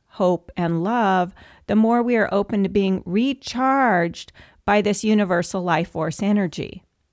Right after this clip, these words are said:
But if we get too lost in darkness, we become shut down and closed off to the life force energy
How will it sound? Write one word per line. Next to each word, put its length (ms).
But 120
if 120
we 100
get 360
too 280
lost 600
in 160
darkness, 760
we 160
become 320
shut 380
down 340
and 140
closed 480
off 420
to 140
the 100
life 320
force 340
energy 600